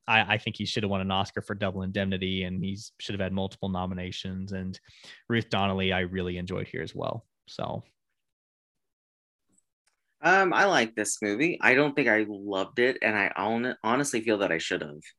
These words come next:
Speaker 2: Um, but going into it, I didn't look up anything about this, so I thought it was gonna be, like, a pure gangster drama, and then it immediately turns into a comedy.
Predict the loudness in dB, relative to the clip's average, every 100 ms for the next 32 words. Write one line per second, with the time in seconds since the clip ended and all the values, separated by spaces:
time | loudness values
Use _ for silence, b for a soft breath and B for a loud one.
0 | B B B -2 2 2 2 -4 -10 _
1 | _ 0 6 8 6 4 4 4 4 4
2 | 2 -2 -2 -2 -2 -2 -4 -4 -4 -4
3 | -4 -2 0 4 4 2 -2 -4 -4 -6
4 | -12 -2 2 4 4 4 2 2 -2 -2
5 | 0 -2 -2 0 0 -2 -4 -6 -10 -14
6 | _ b b b b -2 2 4 6 4
7 | 2 2 4 4 4 4 2 -4 -4 -4
8 | -4 -4 -4 -2 0 -2 -2 -6